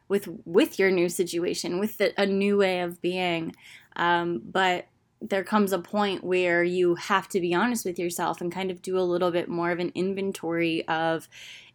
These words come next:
is this truly serving me? Is this truly serving the highest version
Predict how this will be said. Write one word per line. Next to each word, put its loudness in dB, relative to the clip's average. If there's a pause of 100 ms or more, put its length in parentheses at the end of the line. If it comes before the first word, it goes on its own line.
is 8
this 4
truly 2
serving 0
me? -6
Is -4
this -4
truly 2
serving 0
the -6
highest -4
version -2